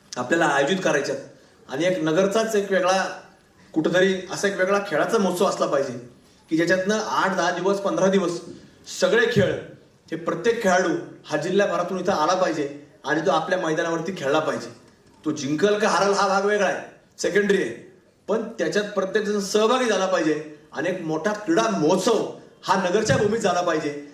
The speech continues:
अशी एक संकल्पना घेऊन देखील आता आम्ही मंडळी काम करणार आहे आणि त्याचं नियोजन देखील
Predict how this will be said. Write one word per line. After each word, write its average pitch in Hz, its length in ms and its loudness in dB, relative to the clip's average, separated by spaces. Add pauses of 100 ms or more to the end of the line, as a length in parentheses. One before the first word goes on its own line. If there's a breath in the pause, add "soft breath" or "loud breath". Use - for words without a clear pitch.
(120)
अशी 156 240 0
एक - 60 -6
संकल्पना 175 480 -2
घेऊन 156 220 0
देखील 165 200 -4
आता 160 100 -2
आम्ही 156 200 -2
मंडळी 156 260 2 (680)
काम 202 220 2
करणार 180 280 0
आहे 139 140 -2 (460)
आणि 143 140 -4
त्याचं - 220 -2
नियोजन 180 380 -2
देखील 170 320 -6